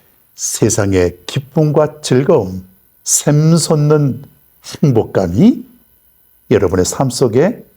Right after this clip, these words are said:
몰려오게 될 줄로 믿습니다. 물질이, 건강이, 그 밖에 다른 것이 나에게 그렇게 중요한 것이 아니라, "아, 이것이야말로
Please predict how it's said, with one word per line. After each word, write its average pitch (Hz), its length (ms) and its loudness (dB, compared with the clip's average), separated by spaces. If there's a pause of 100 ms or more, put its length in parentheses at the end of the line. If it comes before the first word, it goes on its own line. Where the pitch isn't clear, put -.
(380)
몰려오게 87 520 0
될 104 180 -2
줄로 90 220 0
믿습니다. 92 680 -4 (560)
물질이, 98 680 0 (180)
건강이, 101 640 0 (260)
그 - 120 -2
밖에 123 240 0
다른 165 320 2
것이 185 520 0 (540)
나에게 208 360 2
그렇게 196 280 -2
중요한 190 360 2
것이 139 240 0
아니라, 98 320 -4 (320)
"아, - 580 -4 (220)
이것이야말로 160 1120 2